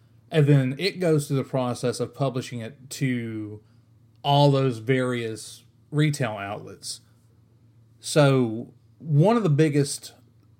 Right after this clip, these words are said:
one of the biggest benefits with using a service like Draft to Digital, which is free to use, um, of course, you know, you, they, they do keep a, a small percentage, um,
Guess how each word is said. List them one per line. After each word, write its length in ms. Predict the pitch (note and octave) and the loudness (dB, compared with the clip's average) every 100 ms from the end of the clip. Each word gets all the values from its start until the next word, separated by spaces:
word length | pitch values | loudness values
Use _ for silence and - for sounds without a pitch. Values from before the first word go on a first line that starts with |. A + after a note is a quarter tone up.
| _ - | _ -4
one 240 | D3+ F3 | 0 2
of 60 | F3 | 4
the 60 | |
biggest 340 | C#3+ D3+ C#3 B2 | 2 2 2 4
benefits 600 | D3 C#3+ B2+ B2 - A#2+ | 4 4 -2 -4 -12 -6
with 280 | C3+ B2+ C#3+ | -2 0 2
using 300 | D#3 C#3+ B2+ | 4 4 2
a 40 | |
service 460 | - D#3 D#3+ B2+ C#3 | 2 2 2 0 -2
like 220 | B2+ A2+ | -2 -2
Draft 260 | B2 B2 | -2 -2
to 60 | - | 0
Digital, 240 | B2 B2 | 0 2
which 140 | B2 C#3+ | 0 0
is 100 | C#3+ | -2
free 180 | E3 F3 | -2 0
to 60 | |
use, 500 | F3+ C#3+ C#3 D3 C#3+ - _ _ _ _ _ _ _ - | 2 2 2 -2 -6 -16 _ _ _ _ _ _ _ -4
um, 720 | C#3+ C3 A#2+ A2+ G#2+ G2+ G#2 - | 0 2 0 -4 -8 -12 -10 -6
of 120 | C#3+ | -2
course, 360 | E3 D#3+ C#3+ | 2 2 0
you 180 | - D#3 | -4 -2
know, 180 | C3 A#2+ | 0 0
you, 440 | A#2+ C3+ C#3 C3+ - | -2 -2 -2 -4 -4
they, 360 | C#3 C#3+ D3 C#3 | 2 4 4 2
they 220 | C#3 C#3 | 2 2
do 160 | C#3+ | 2
keep 280 | C#3+ D3 C3+ | 2 0 0
a, 220 | B2+ C3+ | -2 -2
a 40 | A#2+ | -4
small 300 | - C#3+ C#3 | 0 2 2
percentage, 680 | C#3+ - C#3 C3 B2 - - - - | -2 -4 -2 -2 -4 -10 -18 -18 -6
um, 800 | C3+ A#2+ A2+ A2 G#2+ G#2 A2 | -2 0 0 -4 -8 -12 -14